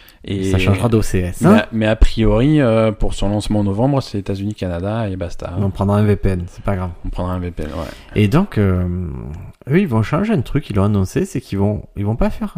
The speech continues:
Speaker 2: ils vont pas avoir la même stratégie que Netflix.
Speaker 1: Ouais.
Speaker 2: C'est-à-dire, quand il y a une nouvelle série, ils vont pas la mettre tous les épisodes d'un coup.
Speaker 1: C'est vrai, ils vont, ils font
Speaker 2: Ils vont feuilletonner.
Speaker 1: D'accord.
Speaker 2: Tu auras un épisode par semaine, a priori.
Speaker 1: Ouais.
Speaker 2: Et pourquoi ils font ça, à ton avis ?
Speaker 1: Euh, hmm, pour gérer les spoilers,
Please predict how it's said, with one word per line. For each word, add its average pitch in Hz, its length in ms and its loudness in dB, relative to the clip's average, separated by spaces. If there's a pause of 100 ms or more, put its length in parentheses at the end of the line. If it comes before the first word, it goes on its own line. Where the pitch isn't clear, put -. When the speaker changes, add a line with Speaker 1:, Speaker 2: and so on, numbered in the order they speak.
(100)
Speaker 2:
ils 101 60 -2
vont 98 140 0
pas 165 100 2
avoir 180 120 0
la 113 80 0
même 131 140 2
stratégie 101 360 -4
que - 120 -6
Netflix. - 460 -6
Speaker 1:
Ouais. 98 220 -2 (280)
Speaker 2:
C'est-à-dire, 123 260 2
quand - 100 0
il 175 40 2
y 175 40 4
a - 20 4
une 170 80 4
nouvelle 135 160 2
série, 101 260 0
ils 147 60 -2
vont 117 120 0
pas 127 120 0
la 131 100 -2
mettre 117 200 -2 (360)
tous 170 100 6
les 139 140 4
épisodes 113 240 2
d'un 95 120 2
coup. 87 180 -6 (180)
Speaker 1:
C'est - 120 -4
vrai, 139 220 0
ils 113 100 -4
vont, 107 180 0
ils 104 120 -6
font 110 400 -2
Speaker 2:
Ils 104 60 2
vont 113 100 6
feuilletonner. 101 680 2 (480)
Speaker 1:
D'accord. 131 300 -4
Speaker 2:
Tu - 80 2
auras 113 180 4
un 131 120 0
épisode 127 320 0
par - 140 2
semaine, 95 300 0
a 90 60 -2
priori. 90 420 -2 (100)
Speaker 1:
Ouais. 101 240 -2 (560)
Speaker 2:
Et - 120 -2
pourquoi - 320 -2
ils 170 60 0
font 107 140 0
ça, 92 120 -4
à 90 40 -4
ton 90 160 -2
avis ? - 280 -8 (680)
Speaker 1:
Euh, 95 720 -4
hmm, 95 1200 -6
pour 101 220 0
gérer 107 240 0
les 107 80 0
spoilers, 123 500 2